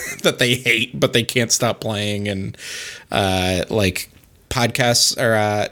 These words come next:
podcast subreddits for certain podcasts that I listen to, and Dungeons and Dragons,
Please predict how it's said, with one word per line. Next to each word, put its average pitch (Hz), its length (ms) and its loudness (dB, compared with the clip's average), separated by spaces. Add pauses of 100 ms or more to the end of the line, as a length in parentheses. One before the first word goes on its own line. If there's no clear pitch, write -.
podcast 131 440 2
subreddits 87 400 -2
for 107 120 0
certain 101 320 0
podcasts 95 480 0
that 90 120 -2
I 82 40 -4
listen 85 320 -2
to, 80 400 -4
and 87 300 -2 (360)
Dungeons 113 380 4
and 110 100 0
Dragons, 101 760 2